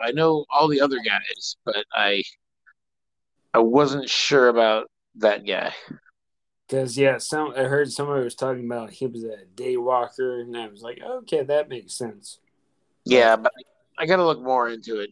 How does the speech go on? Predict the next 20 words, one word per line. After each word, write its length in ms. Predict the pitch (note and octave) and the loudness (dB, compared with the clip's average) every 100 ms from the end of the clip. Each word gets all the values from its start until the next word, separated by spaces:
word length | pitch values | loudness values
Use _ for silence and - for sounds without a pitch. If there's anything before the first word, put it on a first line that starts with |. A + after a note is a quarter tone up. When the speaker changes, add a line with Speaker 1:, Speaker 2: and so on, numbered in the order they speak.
| - | -12
Speaker 1:
'cause 120 | A#2+ | -10
I 80 | B2 | -6
thought 220 | - C3 | -2 0
he 60 | A#2 | 0
was 120 | G#2 | -6
just 160 | A2 | -10
a 40 | A2+ | -2
guy 180 | A2+ G#2+ | 0 0
pretending 540 | G#2 - A#2+ A2+ G#2+ | -4 -2 0 0 -6
to 60 | G2+ | -6
be 140 | G2 | -6
Blade. 420 | F#2+ G2 G2 G2 - _ _ _ _ _ _ _ _ _ _ _ - | -4 -2 -2 -4 -8 _ _ _ _ _ _ _ _ _ _ _ -20
Speaker 2:
Yeah. 260 | - G2 - _ _ _ | -18 -18 -20 _ _ _
I, 180 | C#3+ D3 - - | -8 -8 -8 -10
I'm, 460 | C#3 C#3+ C#3+ C#3+ _ | -8 -6 -8 -10 _
I'm 180 | B2 C#3 | -8 -6
surprised 540 | - - F3 E3+ C#3 | -4 2 4 2 2
that 260 | D3 C3+ A#2+ _ _ _ _ _ _ _ _ _ _ _ _ D#3 | 2 2 0 _ _ _ _ _ _ _ _ _ _ _ _ -6
Abomination 960 | D3 C#3 D3 D3 C#3+ C#3+ C3+ D3 C3+ | -6 0 0 0 -8 -10 -10 -10 -10
hasn't 560 | B2+ C#3 C3+ C3 B2+ | -6 -4 -4 -6 -10